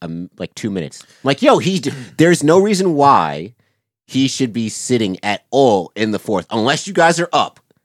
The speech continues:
by, like, double digits. There's no reason why you're, the, the M V P of the league, maybe two-time M V P,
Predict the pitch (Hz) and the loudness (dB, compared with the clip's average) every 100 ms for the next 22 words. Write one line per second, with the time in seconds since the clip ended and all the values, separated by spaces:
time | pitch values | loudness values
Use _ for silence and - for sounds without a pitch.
0 | _ _ 120 117 110 113 117 117 104 73 | _ _ -2 0 0 0 0 2 0 -4
1 | - 117 113 135 147 147 135 110 113 107 | -4 -2 0 0 2 2 2 0 -2 -4
2 | 92 _ 113 104 123 139 143 139 123 95 | -6 _ -6 -2 -2 -2 -2 -4 -2 -2
3 | 87 95 _ _ _ - 90 104 110 - | -4 -10 _ _ _ -8 -4 -4 -6 -6
4 | 143 104 90 82 82 - 80 98 | -6 -6 -8 -8 -10 -10 -10 -10